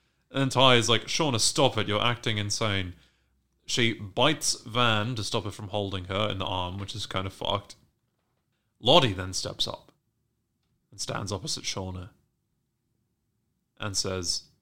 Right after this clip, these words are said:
"Travis, take Harvey to the bedroom." Van is like, "What?" As if, "What fu-, what the fuck are you doing?" He's like, "Shauna,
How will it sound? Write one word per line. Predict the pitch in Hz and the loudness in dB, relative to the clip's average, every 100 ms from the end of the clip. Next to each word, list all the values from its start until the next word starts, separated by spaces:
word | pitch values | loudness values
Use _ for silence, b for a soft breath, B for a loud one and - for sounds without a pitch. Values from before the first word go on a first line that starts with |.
| _ - | _ -6
"Travis, | 107 95 101 | -2 -2 -2
take | - 92 | -2 -4
Harvey | 90 92 92 | -2 -4 -6
to | 90 | -10
the | 90 | -12
bedroom." | - - 95 - - _ _ _ _ _ _ _ _ _ - | -12 -12 -10 -12 -14 _ _ _ _ _ _ _ _ _ -6
Van | 107 101 | -2 -2
is | 101 101 | 0 0
like, | 98 - - _ _ | -2 -6 -18 _ _
"What?" | 92 107 110 - - _ 107 | 2 4 4 2 -18 _ -10
As | 101 | -6
if, | 92 - - | -6 -8 -10
"What | 101 101 | -6 -2
fu-, | 120 117 | 0 0
what | 107 | -2
the | - | -2
fuck | 117 110 | -2 2
are | |
you | 107 | 0
doing?" | 101 101 135 | 2 2 0
He's | 101 | -2
like, | 95 | -4
"Shauna, | - 113 95 80 | -2 -2 -2 -6